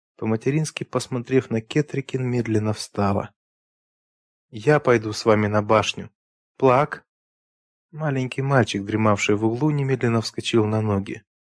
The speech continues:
«Бегом! Принеси мой плащ с капюшоном и перчатки!» Она повернулась к Кетрикин.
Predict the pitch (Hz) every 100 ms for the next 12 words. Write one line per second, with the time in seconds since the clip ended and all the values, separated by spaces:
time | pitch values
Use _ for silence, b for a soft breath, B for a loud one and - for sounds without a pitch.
0 | _ _ _ _ - 190 202 165 113 101
1 | - _ _ - 190 196 190 196 160 151
2 | 160 190 185 175 156 143 - 156 147 139
3 | 139 - 107 101 - - _ _ _ _
4 | _ _ _ _ 127 113 110 110 107 110
5 | 110 107 - - 107 101 101 - -